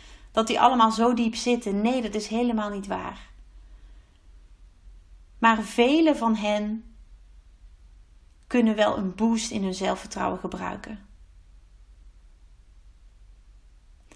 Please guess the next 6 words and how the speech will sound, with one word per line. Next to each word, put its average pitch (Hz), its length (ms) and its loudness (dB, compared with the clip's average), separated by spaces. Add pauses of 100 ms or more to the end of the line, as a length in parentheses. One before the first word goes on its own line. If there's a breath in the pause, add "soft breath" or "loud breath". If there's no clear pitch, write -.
(440 soft breath)
En 202 220 0
wie 311 220 8
vindt 294 200 4
het 240 120 -4
niet 254 300 6
fijn 220 760 0